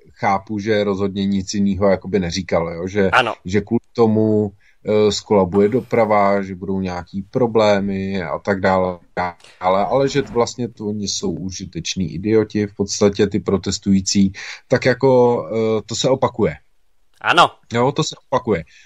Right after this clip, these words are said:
Speaker 1: U jakýkoliv demonstrace, ať je to třeba za práva zvířat, nebo ať je to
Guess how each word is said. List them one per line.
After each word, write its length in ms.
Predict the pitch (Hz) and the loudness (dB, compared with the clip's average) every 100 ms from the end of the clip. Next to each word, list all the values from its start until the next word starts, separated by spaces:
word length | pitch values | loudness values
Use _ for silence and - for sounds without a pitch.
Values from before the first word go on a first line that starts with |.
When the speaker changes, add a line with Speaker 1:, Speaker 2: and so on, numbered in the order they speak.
| - | -6
Speaker 1:
U 240 | 135 139 | 0 2
jakýkoliv 580 | 139 147 156 185 180 170 | 4 2 0 -4 0 0
demonstrace, 760 | 147 139 131 123 120 101 - 101 | 0 -2 -2 -2 -2 -2 -2 -4
ať 200 | 117 - | -4 -4
je 80 | 156 | -6
to 140 | 147 | -6
třeba 300 | - 135 127 | -6 0 0
za 120 | 120 | 0
práva 380 | 117 123 120 107 | 0 0 2 0
zvířat, 580 | 87 104 120 131 113 113 _ _ - - | -2 -10 -2 0 2 -2 _ _ -20 -10
nebo 420 | 107 101 110 104 | -4 0 2 2
ať 140 | 113 120 | -2 -4
je 100 | 117 | -2
to 440 | 120 113 110 107 | 2 2 4 0